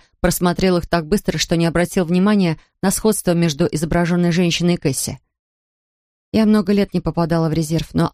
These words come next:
авиакомпания попросила быть на связи», — соврала она.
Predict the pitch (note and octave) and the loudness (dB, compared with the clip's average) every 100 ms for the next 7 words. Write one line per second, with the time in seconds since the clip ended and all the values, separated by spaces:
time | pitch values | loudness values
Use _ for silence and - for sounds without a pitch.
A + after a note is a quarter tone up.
0 | F#3 F3+ F3 - E3+ E3 G#3+ G3+ F#3+ E3+ | 0 2 2 0 -2 0 2 2 0 -4
1 | _ _ F#3 - F#3 - G3+ D#3+ D#3 D3 | _ _ -6 -2 0 2 0 0 -2 -2
2 | D3+ - C3 C3 - _ - - D#3+ D#3 | -2 -2 -4 -6 -14 _ -6 0 2 2
3 | D3+ C#3 C3 B2+ | 2 0 -4 -8